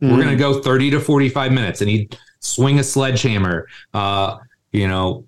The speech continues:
Speaker 1: push the prowler, do the battling ropes. And this is when Vine was a thing.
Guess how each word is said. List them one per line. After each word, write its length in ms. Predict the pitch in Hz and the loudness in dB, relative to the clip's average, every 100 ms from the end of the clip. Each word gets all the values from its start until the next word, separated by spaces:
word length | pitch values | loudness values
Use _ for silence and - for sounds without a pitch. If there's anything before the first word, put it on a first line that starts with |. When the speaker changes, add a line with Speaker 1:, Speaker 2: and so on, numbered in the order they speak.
| - | -2
Speaker 1:
push 220 | 170 160 | -2 0
the 120 | 160 | -2
prowler, 580 | - 151 139 123 101 92 | 0 -2 0 0 0 -2
do 260 | 87 156 | 0 2
the 100 | 165 | 4
battling 480 | 139 143 139 127 110 | 2 0 0 0 2
ropes. 380 | 101 90 82 - | 2 0 -4 -2
And 180 | 123 123 | 0 2
this 140 | 139 | 2
is 40 | 123 | 2
when 220 | 127 113 | 4 2
Vine 320 | 107 123 110 | 2 0 0
was 140 | 98 | 0
a 60 | 92 | -2
thing. 280 | - 90 76 | -4 -6 -8